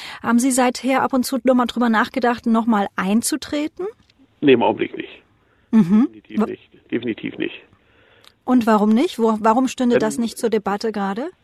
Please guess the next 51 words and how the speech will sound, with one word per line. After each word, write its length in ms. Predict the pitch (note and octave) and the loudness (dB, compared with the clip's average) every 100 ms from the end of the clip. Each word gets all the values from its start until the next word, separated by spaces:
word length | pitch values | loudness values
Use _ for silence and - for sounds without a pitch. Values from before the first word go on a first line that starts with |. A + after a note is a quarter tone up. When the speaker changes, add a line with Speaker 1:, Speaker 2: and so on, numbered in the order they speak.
| _ _ - | _ _ -2
Speaker 2:
Äh, 200 | C#3 B2 | 2 4
da 100 | C3+ | 4
müssten 320 | D#3+ - D3 | 2 0 -2
wirklich 240 | C#3 D#3 | 0 0
jetzt 220 | D3 - - | 0 0 2
neue 180 | B2+ | 4
Köpfe 300 | C3 C3 - | 2 -2 -2
kommen. 260 | C3+ B2 A#2 | 0 0 0
Aber 220 | A2+ A#2+ | 0 0
in 80 | B2 | 2
der 180 | B2+ B2+ | 2 0
S-P-D-Klausur, 720 | - B2 C#3 - D3 C3+ D3 | -2 -4 -4 2 2 2 -2
die 140 | C#3 | -2
wohl 100 | C3 | -4
gerade 240 | A#2+ B2 B2+ | -2 -2 -2
stattfindet, 640 | - C3 - C3+ C#3 C3 | -4 -4 -6 -4 -4 -2
äh, 180 | A2 A#2 | -4 -2
wird 160 | C3 - | -6 -6
sich 160 | - B2+ | -14 -4
ja 120 | B2+ | -2
wiederum 340 | B2 C3 C3 A2+ | 0 -2 -2 -2
na-, 200 | A#2+ B2 | -4 -2
äh, 100 | B2 | -2
um 220 | A#2 - | -2 -4
die 120 | A#2+ A#2+ | -4 -2
Nahles 280 | A2+ C3+ - | 0 0 -2
geschart. 440 | - C3+ C3+ C#3+ - - - - | -2 2 2 0 -10 -20 -18 -14
Und 120 | A#2 | -4
Frau 140 | B2 | -2
Nahles, 280 | A2+ G#2+ C3 - | 0 2 0 -2
äh, 320 | - A#2+ A#2+ | -2 0 0
steht 240 | - B2 - | -2 -4 -4
für 80 | A#2+ | -4
die, 180 | B2 B2+ | -4 -6
für 80 | - | -8
die 120 | A#2+ | -4
alte 260 | - A2 A#2+ | -2 -2 -2
S 100 | A2 | -4
P 120 | - | -6
D 160 | A2 A2 | -4 -4
meiner 300 | G#2+ A2 A2 | -4 -2 -2
Meinung 240 | G#2+ G#2+ - | -4 -8 -8
nach. 160 | A2+ - - _ | -10 -10 -20 _
Speaker 1:
Würde 540 | G3+ G3+ C4 F4 D4+ | -10 -4 -2 0 0
demnächst 580 | A#3 A#3+ A#3+ C4+ - - | 0 0 2 0 -2 0
noch 280 | A3+ C4 - | 4 4 2
einmal 480 | - B3+ B3+ A3+ A3+ | 0 2 4 4 2
neu 300 | G#3+ A3+ A3+ | 4 4 2
gewählt 500 | G3+ F#3+ A3 C#4 - | 0 2 2 2 0
im 260 | A3+ G#3+ | 2 2
Bund, 400 | G#3+ G#3 C4 F4+ | 4 2 2 -2